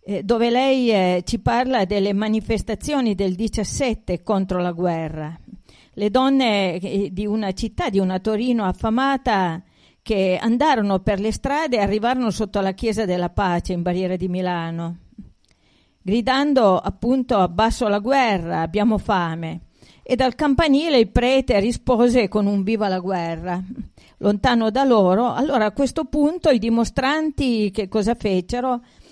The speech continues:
Entrarono nella ricca cantina del prete, la svuotarono e trovarono un po' di tutto,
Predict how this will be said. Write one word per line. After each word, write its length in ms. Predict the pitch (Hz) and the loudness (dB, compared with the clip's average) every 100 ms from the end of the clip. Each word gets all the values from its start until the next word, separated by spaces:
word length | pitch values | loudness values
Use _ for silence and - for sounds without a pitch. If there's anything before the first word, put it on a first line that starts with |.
| _ | _
Entrarono 920 | - 247 240 320 277 202 196 190 185 | -4 -2 0 0 2 2 0 0 -2
nella 480 | 190 196 196 196 190 | -2 -2 -2 0 0
ricca 400 | 190 302 - 233 | 0 -2 -2 -2
cantina 840 | 214 214 196 262 240 196 175 165 165 | 0 0 0 -2 0 -2 -2 -4 -4
del 320 | 180 196 262 | -4 -2 -2
prete, 460 | 254 330 247 190 190 | -2 -2 -2 -2 0
la 120 | 190 | 0
svuotarono 1000 | 190 208 208 240 180 185 226 247 277 285 _ _ _ _ _ | 0 -2 -2 0 0 2 0 0 -2 -4 _ _ _ _ _
e 100 | - | -4
trovarono 480 | 254 247 269 277 226 | 0 2 2 2 0
un 80 | |
po' 160 | 220 254 | 2 2
di 160 | 233 233 | 2 0
tutto, 600 | 311 269 _ 170 165 | 0 -2 _ -2 -2